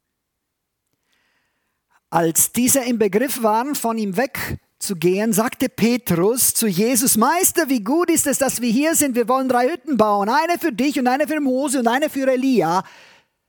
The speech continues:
Doch Petrus wusste selbst nicht, was er da sagte. Und während er noch redete, kam eine Wolke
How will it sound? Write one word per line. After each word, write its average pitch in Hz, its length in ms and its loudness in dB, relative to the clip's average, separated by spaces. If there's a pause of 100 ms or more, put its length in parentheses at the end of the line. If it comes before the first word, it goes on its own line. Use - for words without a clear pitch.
(400)
Doch - 180 -14
Petrus - 440 -12
wusste - 280 -12
selbst - 360 -10
nicht, - 180 -16
was 87 140 -14
er 73 80 -16
da 69 100 -16
sagte. - 400 -16 (2000)
Und 101 160 -20
während 165 260 -4
er 147 100 -4
noch 139 200 -12
redete, 127 380 -12 (360)
kam 151 320 -10
eine 143 500 -10
Wolke 113 560 -12